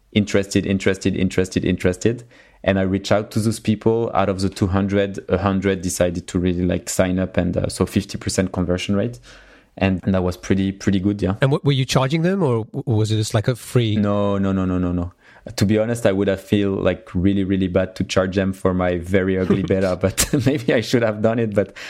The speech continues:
Speaker 1: I don't know. I didn't feel like it. <laughs>
Speaker 2: Okay. And so y-,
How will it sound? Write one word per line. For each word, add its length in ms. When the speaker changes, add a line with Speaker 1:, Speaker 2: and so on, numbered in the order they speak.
Speaker 1:
I 140
don't 100
know. 240
I 140
didn't 300
feel 240
like 300
it. 300
<laughs> 400
Speaker 2:
Okay. 240
And 260
so 680
y-, 120